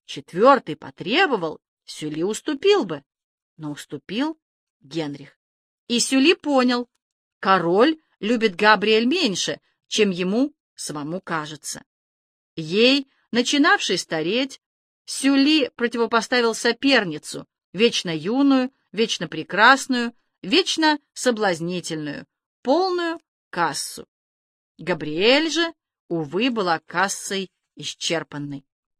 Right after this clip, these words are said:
А полная касса принадлежала великому герцогу Тосканскому. Он уже несколько лет назад прислал королю портрет своей племянницы,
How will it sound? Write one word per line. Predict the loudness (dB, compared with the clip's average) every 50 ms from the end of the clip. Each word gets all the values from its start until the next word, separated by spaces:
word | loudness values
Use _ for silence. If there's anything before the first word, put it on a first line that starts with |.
| _ _ _ _
А | 4 4 4
полная | 6 4 4 6 6 6 4 4
касса | 4 4 4 4 4 4 2 -8 -8
принадлежала | -6 -4 -4 -4 -4 -2 -2 0 2 2 2 2 2
великому | 0 2 2 0 0 2 2 2 2 2
герцогу | 0 0 0 0 0 0 -4 -8 -6 -6 -6 -8 -8 _ _ _ _
Тосканскому. | -4 -4 -4 -4 -6 -6 -6 -6 -6 -6 -10 -10 -10 -10 -12 -12 _ _ _ _ _ _ _ _ _ 0
Он | 4 6 6
уже | 8 6 6
несколько | 6 6 4 4 4 0 -2 -2 -2 -2
лет | 0 2 2 2 2
назад | 2 2 2 4 4 4 4 4 _
прислал | -4 -6 -6 -6 -2 -2 -2 -2 -2
королю | -2 -2 -2 0 0 0 0
портрет | 0 -2 -2 -2 -2 -4 -4 -4
своей | -6 -6 -4 -4 -4 -4
племянницы, | -6 -4 -2 0 2 2 0 0 -2 -8 -12 -14 -14 -16 -16